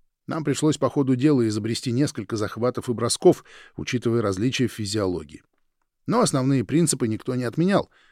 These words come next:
И кроме того, мотивация Архимеда была запредельной. Мы сократили арсенал до пяти-шести самых полезных приемов, после чего Архимед потратил целый день, повторяя движения и нарабатывая мышечную память,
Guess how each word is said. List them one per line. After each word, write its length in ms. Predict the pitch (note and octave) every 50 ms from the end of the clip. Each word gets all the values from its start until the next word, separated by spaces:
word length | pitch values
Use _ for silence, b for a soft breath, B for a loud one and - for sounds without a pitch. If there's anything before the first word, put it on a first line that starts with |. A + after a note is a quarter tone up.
| _ _ _ _ _
И 100 | - G2+
кроме 300 | - C#3 F#3 F#3+ D3+ A#2+
того, 280 | - G2 D#2+ D#2 - _ _ _ _ _ _ _ -
мотивация 540 | A2 F#2 F2 E2+ F#2+ D3 F#3 F#3+ - F#3+
Архимеда 500 | F#3 C3 - - C3+ B2 C3+ D#3+ D#3+ E3+
была 260 | D#3 C3+ A#2 G#2 G#2+ G#2+
запредельной. 680 | G2+ G#2+ - A2 G#2 F#2 F#2+ F#2 F2 D#2+ C#2+ C2+ - _ _ _ _ _ _ _ _ _ _ _ _ _ _
Мы 140 | - D#3 G3
сократили 480 | - G3+ D#3+ D#3+ D#3+ D3 - F#3 F3 E3+
арсенал 460 | D#3 C3+ - - D3+ D#3+ E3+ D#3+ C3+
до 100 | A#2+ C3
пяти-шести 600 | - D3 - - F3+ - - C#3+ - - - C#3
самых 380 | A#2 - E3+ D#3+ D#3 C#3+ -
полезных 420 | - A#2+ A#2 A#2+ A#2 F#2+ G2+ F#2 -
приемов, 520 | - F#2 F2+ G#2+ D3+ F#3 G#3 G#3+ - b b b b b b b b
после 240 | - - G#3 - G#3+
чего 200 | - - F#3+ F#3+
Архимед 480 | F#3 D3+ - - D#3+ D#3 F3 F#3+ D#3 -
потратил 440 | C3+ A#2+ - C3+ C#3 B2 - C#3 A2+
целый 380 | - - E3+ D#3 C#3 C3 A#2
день, 300 | G#2+ A2 C3+ D#3+ F#3 F#3+
повторяя 500 | - - - - - G#2 G#2+ A2 G#2+ G#2
движения 580 | F#2 G2 G2+ G2 F#2+ B2+ D3+ D#3+ F3 F3+ F#3+ F3+
и 140 | - A3 G3+
нарабатывая 720 | F3+ D#3+ C3+ A#2 G#2 G#2+ A2+ A#2 - C#3 B2+ A#2 A#2 G#2+
мышечную 580 | G2 G#2 A2 - - - - - F#2+ F2+ F2+ D#2
память, 400 | - B2 B2+ C#3+ E3+ E3 -